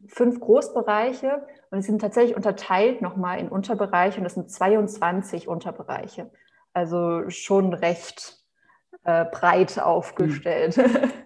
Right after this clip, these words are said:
Speaker 2: <laughs> Ein Riesenthemengebiet. Und du hast jetzt quasi ein Tool entwickelt, um diese Innovationsfähigkeit in Unternehmen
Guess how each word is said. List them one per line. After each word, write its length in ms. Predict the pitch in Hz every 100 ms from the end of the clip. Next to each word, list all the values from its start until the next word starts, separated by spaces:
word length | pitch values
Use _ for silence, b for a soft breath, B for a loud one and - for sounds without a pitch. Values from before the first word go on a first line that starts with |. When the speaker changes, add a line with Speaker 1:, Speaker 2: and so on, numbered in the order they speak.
| -
Speaker 2:
<laughs> 320 | - - _
Ein 200 | 170 175
Riesenthemengebiet. 1200 | 170 180 208 214 180 180 180 165 156 151 143 143 - b b b -
Und 240 | 185 180
du 220 | 208 277 247
hast 300 | 226 220 220
jetzt 260 | 214 -
quasi 340 | 185 185 185 180
ein 220 | 156 151
Tool 240 | - 285
entwickelt, 560 | - 214 202 208 208 202
um 140 | 175
diese 240 | 170 175 156
Innovationsfähigkeit 1300 | 170 156 151 - 202 - 180 170 170 - 156 151
in 180 | - 170
Unternehmen 800 | 156 160 151 143 143 143 143 143